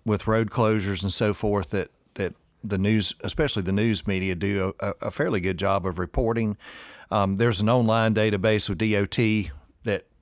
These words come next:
talks about road closures. Um, tims, I believe, is the name of it, Traffic Incident Management System.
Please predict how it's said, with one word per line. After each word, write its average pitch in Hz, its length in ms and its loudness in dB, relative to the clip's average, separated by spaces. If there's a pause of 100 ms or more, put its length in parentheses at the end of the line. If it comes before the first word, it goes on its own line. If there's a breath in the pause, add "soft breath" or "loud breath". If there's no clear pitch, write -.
(280)
talks 104 260 -2
about 104 240 0
road 104 220 0
closures. 101 580 0
Um, 90 200 -2
tims, 113 440 2
I 98 80 2
believe, 98 280 -2
is 90 80 -4
the 98 80 -2
name 101 300 0
of 101 140 0
it, 95 100 -6
Traffic 107 380 -2
Incident 101 300 -6
Management 107 400 -4
System. 110 440 -4